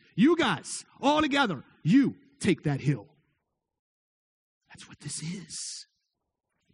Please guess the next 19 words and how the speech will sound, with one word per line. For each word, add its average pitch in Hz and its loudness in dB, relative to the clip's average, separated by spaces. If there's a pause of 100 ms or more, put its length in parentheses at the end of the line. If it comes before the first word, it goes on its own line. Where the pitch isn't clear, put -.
(380)
We're 143 -2
called 190 -6 (400)
together. 156 -10 (1700)
We're 160 4
supernaturally 269 0
worked 254 0
on 262 2
by 220 0
God 175 -2
right 156 0
now. 139 -2 (1800)
God 302 0
does 220 0
a 214 -2
supernatural 226 0
work 175 -2
in 165 -4
your 165 -2
life. - -14